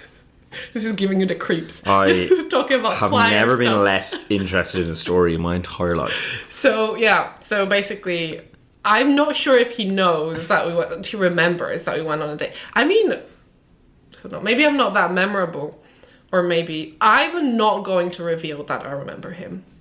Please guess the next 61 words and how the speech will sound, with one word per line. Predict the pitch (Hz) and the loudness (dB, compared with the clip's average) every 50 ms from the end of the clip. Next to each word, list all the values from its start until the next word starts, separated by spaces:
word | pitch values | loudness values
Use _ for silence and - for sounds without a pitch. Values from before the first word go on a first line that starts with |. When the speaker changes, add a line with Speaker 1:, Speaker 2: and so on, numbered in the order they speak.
| _ _ - | _ _ 0
Speaker 2:
Yeah, | 101 104 98 85 82 | 2 4 4 2 0
don't, | 80 - 104 95 90 85 | 0 0 0 0 2 2
don't | 107 113 101 | 2 2 0
make | 87 80 | -2 -6
the | - | -8
first | - - 85 82 - | -8 -8 -8 -8 -6
move. | 82 85 90 78 - - - - - | -4 -4 -4 -4 -6 -8 -10 -4 -2
Speaker 1:
I'm | 190 180 185 190 | 0 0 0 0
not | 202 190 147 135 | 0 0 0 0
gonna | 180 180 175 | -2 -4 -2
say | 175 - 107 | -2 -2 -2
it. | 110 | -2
Speaker 2:
Absolutely | - - - - 80 82 | -2 -6 -10 -10 -8 -2
not. | 78 - | 0 0
Speaker 1:
Also, | - - 175 | 0 0 0
I | 190 202 | 0 0
don't | 190 196 196 180 | 0 0 0 0
wanna | 180 180 165 | 0 -2 -4
talk | 165 - 151 143 - | -4 -8 -12 -12 -12
about | 165 - - - - | -12 -12 -12 -10 -10
it. | 143 143 - - | -10 -10 -2 0
I | 196 202 202 | 0 0 0
think | - - 220 202 208 202 - - - - - - - | 0 -2 -2 -2 -4 -8 -12 -16 -20 -20 -6 0 0
Speaker 2:
Except | 117 - - 104 95 98 | 2 2 4 2 2 2
on | 90 | 0
a | 87 | 0
podcast. | - 95 90 90 - 73 - - - - - | 0 0 0 0 -2 -6 -10 -10 -12 -4 0
Speaker 1:
Yeah, | 247 240 214 | 0 2 2
except | - - 320 294 294 | 0 0 0 2 2
on | 254 233 | 2 0
a | 208 | 0
podcast, | - 196 180 - - - 156 156 165 - 185 | -2 -4 -6 -6 -6 -8 -8 -8 -8 -6 -2
Speaker 2:
Yeah. | 220 208 185 | 0 2 4
Speaker 1:
because | 185 175 180 175 175 - - - _ _ - | 4 4 2 0 -4 -10 -14 -18 _ _ -2
I | 190 180 | -2 -2
just | 185 190 190 - | -2 -4 -4 -4
think | 180 170 160 | -4 -4 -2
it's, | 170 165 - - - - | -4 -6 -6 -10 -12 -12
it's | 190 - - | -10 -8 -6
really | 190 180 175 | -4 -4 -4
funny, | 175 196 175 170 165 | -2 -2 -2 -2 -2
because | 160 185 185 - 214 190 - | -4 -6 -6 -6 -6 -4 -2
at | 214 208 202 | -2 -2 0
this | - 269 262 | -2 -2 -4
point, | - - 294 247 247 233 - - - | 0 2 4 4 4 2 -2 -2 -2
I | 233 226 | -2 -2
cannot | - - 247 262 294 269 | -2 0 0 2 2 4
go | 240 254 | 4 4
anywhere | 226 - 220 226 226 208 190 180 175 | 2 2 2 0 2 2 4 4 4
in | 175 175 175 | 4 4 2
London | 180 175 175 180 175 170 | 0 0 0 0 0 0
without | 170 175 175 170 160 170 | 0 0 -2 -2 -2 0
bumping | - 175 175 170 196 185 175 | 0 0 0 0 -2 -4 -4
into | 170 175 175 180 | -4 -4 -8 -10
people | - - 170 170 - 170 165 | -12 -12 -10 -6 -2 0 0
I | 160 156 156 156 160 160 | 2 2 2 2 2 2
went | 160 165 165 160 165 175 | 0 0 -2 -2 -2 -4
on | 170 | -6
a | 160 | -6
date | 156 160 151 147 143 | -4 -4 -6 -6 -6
with. | - 160 170 185 - | -6 -6 -6 -6 -8